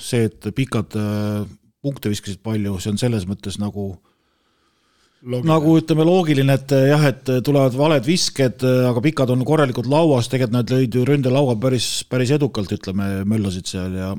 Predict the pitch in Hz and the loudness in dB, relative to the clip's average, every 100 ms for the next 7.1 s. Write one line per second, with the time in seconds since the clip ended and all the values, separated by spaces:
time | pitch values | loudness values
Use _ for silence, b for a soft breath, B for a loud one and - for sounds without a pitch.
0 | - _ 107 98 92 92 95 95 104 98 | -12 _ -12 -10 -8 -8 -8 -6 -6 -4
1 | 104 95 123 - - 117 - - 95 98 | -6 -6 -6 -8 -6 -6 -6 -6 -6 -6
2 | 95 95 b b b b - 90 143 143 | -8 -8 b b b b -14 -4 -4 -2
3 | 113 113 - 104 120 113 107 120 117 139 | 0 0 0 -2 0 -2 -2 -2 -2 0
4 | 131 110 110 - 107 104 110 131 127 117 | 2 0 -2 -4 -6 -4 -2 0 0 -2
5 | 104 117 113 135 131 107 - 120 135 113 | -6 -4 -2 0 0 -2 -4 -2 0 0
6 | 98 110 107 - 151 131 110 143 151 113 | -2 -4 -4 -2 0 0 0 0 0 0
7 | 92 | -2